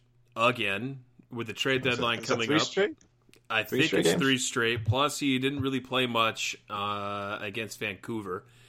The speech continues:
Speaker 1: so, or Boston. I think it was Boston when he was scratched. I'm trying to remember which one he was scratched on, but yeah, he's
Speaker 2: Yeah.
Speaker 1: been scratched for three.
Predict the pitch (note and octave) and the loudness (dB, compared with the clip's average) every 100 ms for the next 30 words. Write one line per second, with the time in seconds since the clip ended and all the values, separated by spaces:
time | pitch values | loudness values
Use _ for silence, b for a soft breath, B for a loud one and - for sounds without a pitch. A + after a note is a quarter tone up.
0 | b b b - A#2 A2 G#2+ G#2+ G#2+ G#2 | b b b 2 4 4 2 0 -2 -4
1 | G#2 A2+ G#2 - - _ - - _ - | -2 0 0 -4 -18 _ -20 -20 _ -20
2 | - C3 - B2 A#2 - F#2 F#2+ G#2+ G#2 | -20 -14 4 6 6 2 -4 -4 -4 -4
3 | F#2 A2+ A2+ A2+ G#2 G2 F#2 - G2 F2+ | 2 4 4 2 -4 -2 -4 -4 -4 -4
4 | - G#2 C3 B2+ E3+ B2 A2 G#2+ - A2 | -2 -2 -2 2 4 6 4 2 0 -2
5 | G2 - G#2+ G2 - F2+ F2 b b b | -2 -2 0 0 -2 -6 -8 b b b
6 | - C3+ D#3+ B2+ D3+ F2 - C3+ A#2+ - | 4 6 8 6 6 4 4 4 4 2
7 | C3 - G#2+ G#2 | -6 -2 -2 -2